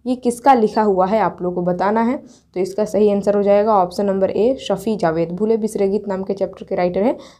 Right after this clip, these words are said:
शफ़ी जावेद। आगे बढ़ते हैं, मुझे दिल की ख़ता पर यास डैश नहीं आता,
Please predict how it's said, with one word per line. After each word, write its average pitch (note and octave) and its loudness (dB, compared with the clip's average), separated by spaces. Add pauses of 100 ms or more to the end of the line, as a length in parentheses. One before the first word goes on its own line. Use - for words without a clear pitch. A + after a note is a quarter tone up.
शफ़ी B3+ -2
जावेद। E3 -2 (340)
आगे G3+ 4
बढ़ते F#3 0
हैं, F#3+ 0 (420)
मुझे A#3+ 6
दिल C4+ 2
की C#4+ -2
ख़ता A#3 2
पर A#3+ 0
यास F#3 0 (720)
डैश A3 4 (180)
नहीं G3+ 2
आता, F#3+ 2